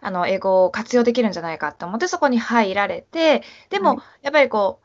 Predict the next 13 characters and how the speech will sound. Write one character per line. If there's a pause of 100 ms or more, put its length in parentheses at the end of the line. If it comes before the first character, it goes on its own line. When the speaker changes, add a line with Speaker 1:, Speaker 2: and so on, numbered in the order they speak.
(280)
Speaker 1:
う、
日
本
だ
と
な
ん
か
自
分
ら
し
く